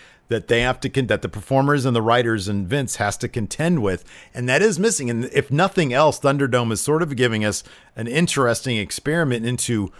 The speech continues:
what ingredients matter most or factor into what makes wrestling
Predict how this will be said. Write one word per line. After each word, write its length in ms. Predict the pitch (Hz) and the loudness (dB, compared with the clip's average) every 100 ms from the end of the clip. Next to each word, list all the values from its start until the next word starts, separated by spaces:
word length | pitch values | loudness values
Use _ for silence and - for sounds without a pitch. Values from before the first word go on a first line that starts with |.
| - - - | -20 -20 -16
what 440 | 95 101 135 170 - | -10 0 2 2 -2
ingredients 920 | 131 117 98 120 151 139 113 104 - | -2 -2 0 0 2 2 2 0 -4
matter 600 | 101 101 104 110 131 127 | -4 0 0 2 2 2
most 580 | 110 98 110 143 - - - | 0 2 4 4 -2 -6 -2
or 200 | 120 107 | 0 0
factor 600 | - - 127 131 139 127 | 0 0 0 2 2 2
into 460 | 110 127 123 127 | 2 -2 0 -2
what 240 | 98 113 117 | 0 0 0
makes 300 | 117 110 - | -6 -6 -4
wrestling 480 | 107 113 120 110 | -2 -2 -4 -6